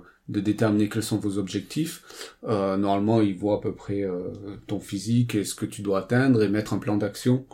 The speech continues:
euh, en place. Euh, et ça, normalement, c'est un pre-, premier entretien où vous discutez de ça.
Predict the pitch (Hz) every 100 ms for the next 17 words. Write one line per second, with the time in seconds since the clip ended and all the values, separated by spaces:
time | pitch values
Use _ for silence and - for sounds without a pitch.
0 | 123 120 - 101 95 92 92 95 101 -
1 | 139 - - - - - - - - 104
2 | 95 - 98 - 123 123 95 92 117 104
3 | 87 - - - - 98 92 - - 113
4 | 123 101 101 95 - - 101 - 113